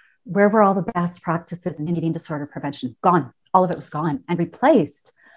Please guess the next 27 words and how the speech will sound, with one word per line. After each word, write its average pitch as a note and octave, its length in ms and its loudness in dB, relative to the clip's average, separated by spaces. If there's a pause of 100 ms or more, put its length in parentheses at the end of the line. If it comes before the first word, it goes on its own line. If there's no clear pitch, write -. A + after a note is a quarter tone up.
(200)
with G3 120 0
things A#3+ 220 2
like F#3+ 160 -2
in E3 80 -4
kindergarten, D#3+ 720 -2 (360)
they G#3 80 4
wanted G3 360 2
this, F3 360 -2
they F3 120 0
say, D#3+ 320 0 (540)
um, E3 260 2
"Mass G#3 460 0
is G3 180 -2
a G3 40 0
measurement D#3+ 440 0
of D3+ 80 -8
growth." - 440 -10 (500)
So - 140 -2
what A#3 160 0
does B3 160 0
that A#3+ 200 0
mean? F#3+ 440 0 (340)
That G3 160 0
means G3+ 340 0
kids B3+ 380 0
in F#3 140 0
kindergarten D#3+ 920 -4